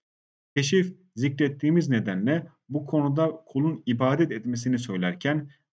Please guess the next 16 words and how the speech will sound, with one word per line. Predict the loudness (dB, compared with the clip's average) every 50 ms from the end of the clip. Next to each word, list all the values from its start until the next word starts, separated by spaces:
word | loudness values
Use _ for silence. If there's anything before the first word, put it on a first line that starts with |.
| _
dini | 2 2 4 4 4
yükümlülük | 2 2 2 0 0 0 2 2 2 2 0 -2 -6 -12 _ _ _ -2
bu | 0 2 2
iki | 2 0 -4 -2
günde | 0 2 2 2
oruç | 2 2 0 -2 -2
tutmayı | -4 -6 -6 -2 0 2 2
yasaklayan | 2 0 0 -2 -4 -2 -2 -2 -2 -2 -2
peygamberin | -2 -2 0 0 2 2 4 4 2 2 0 -2
hükmüyle | -4 -6 -8 -10 -6 -2 0 2 4 4 2 2 0 -6 -14 _ _ _
hareket | -2 0 0 0 0 0 0 0
ettiğinde | 0 -2 0 0 0 0 2 0
sevap | -2 0 0 0 0 0 0
kazandırır. | -4 -4 -2 -2 -4 -4 -6 -8 -12 -16 -18 _ _ _ _ _ _ _ _ _ _ _ _ _ _ _ _ _ _ _ _ 0
Bu | 0
nedenle | 2 2 2 2 0 0 0 0 0 -2 -6